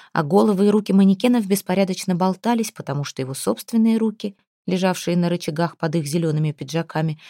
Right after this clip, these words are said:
отчаянно тряслись. «Не говорю по-французски»,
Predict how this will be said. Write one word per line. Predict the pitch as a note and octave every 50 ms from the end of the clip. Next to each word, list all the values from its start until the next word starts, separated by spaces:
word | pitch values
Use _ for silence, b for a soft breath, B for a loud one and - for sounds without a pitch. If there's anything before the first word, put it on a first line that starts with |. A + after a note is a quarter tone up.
| B B B B B
отчаянно | - - - - - - C#3+ D3 D3 C#3+
тряслись. | C#3 - D#3 D#3 - - - C3+ C3 - - - - _ _ _ _ _ _ _ _ _ _ _ _ _ _ _ _ _ _ _ _ _ _ _ _ _
«Не | - F3+ G3+ A3+
говорю | G#3 G3+ A3 A3 A3 A#3+ A3 G#3 G#3+ A#3 C4
по-французски», | - C4+ B3+ - - A#3+ A#3 A3+ - - D#3 F3+ A3+ A#3+ - - - - - E3+ - -